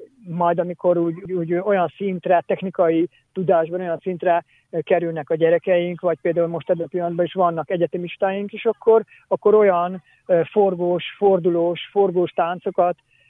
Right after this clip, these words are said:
forgós, forgatós táncokat tanítunk nekik, illetve legényeseket, ami-, amire, ö, technikailag, ö, megértek azok a táncosok, és, és ezáltal,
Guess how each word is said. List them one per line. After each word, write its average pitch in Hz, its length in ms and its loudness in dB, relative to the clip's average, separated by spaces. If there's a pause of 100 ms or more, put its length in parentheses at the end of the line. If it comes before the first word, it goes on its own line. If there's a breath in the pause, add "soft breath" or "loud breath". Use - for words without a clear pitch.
(360)
forgós, 190 400 0
forgatós 185 440 -4
táncokat 175 460 -4
tanítunk 175 360 -4
nekik, 175 300 -2
illetve 170 260 2
legényeseket, 185 760 0
ami-, 202 300 -4
amire, 196 680 0
ö, 190 180 -4
technikailag, 175 760 0 (340)
ö, 165 260 2 (280)
megértek 180 760 0
azok 170 220 -2
a 175 60 0
táncosok, 170 580 -6
és, 180 120 -6 (400)
és - 100 -14
ezáltal, 170 800 2